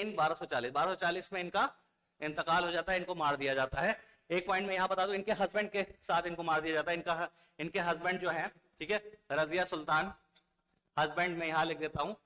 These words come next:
husband का नाम लिख लीजिए, मलिक अल्तूनिया। ठीक है,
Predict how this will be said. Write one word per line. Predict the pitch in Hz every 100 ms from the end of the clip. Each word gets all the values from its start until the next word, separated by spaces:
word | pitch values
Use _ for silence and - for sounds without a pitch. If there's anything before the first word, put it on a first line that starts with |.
| _ _ -
husband | 151 147 170 180
का | 175
नाम | 151 160 190 - _ _
लिख | 139 175
लीजिए, | 180 160 190 247 - _ _ 139
मलिक | 151 175 190 -
अल्तूनिया। | 151 143 156 151 156 117 98 _ _ _ _ _ _ _ _ _ _
ठीक | 170 170
है, | 233